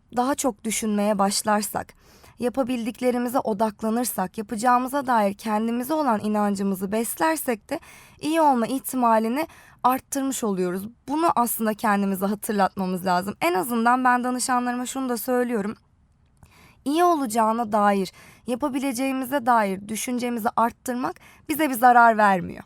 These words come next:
En azından bunu biliyoruz. Ama yapamayacağımıza odaklandığımızda, evet, e, yapamama ihtimalimizi arttırıyoruz. En azından bu,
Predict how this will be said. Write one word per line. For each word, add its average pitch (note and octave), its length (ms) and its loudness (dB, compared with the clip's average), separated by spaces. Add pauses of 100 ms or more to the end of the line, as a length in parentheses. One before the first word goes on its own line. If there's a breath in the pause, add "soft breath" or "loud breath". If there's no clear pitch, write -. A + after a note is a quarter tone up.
(120)
En D4 120 0
azından C4 520 4
bunu A3+ 220 2
biliyoruz. F3 480 -2
Ama B3 280 0 (460 loud breath)
yapamayacağımıza G#3+ 920 0
odaklandığımızda, G3+ 1160 -2
evet, G3 380 -2 (380 soft breath)
e, A3+ 100 -4
yapamama A#3+ 520 0
ihtimalimizi G#3 760 0
arttırıyoruz. G3 640 0
En A#3+ 140 -2
azından A3+ 540 0
bu, A#3+ 200 -2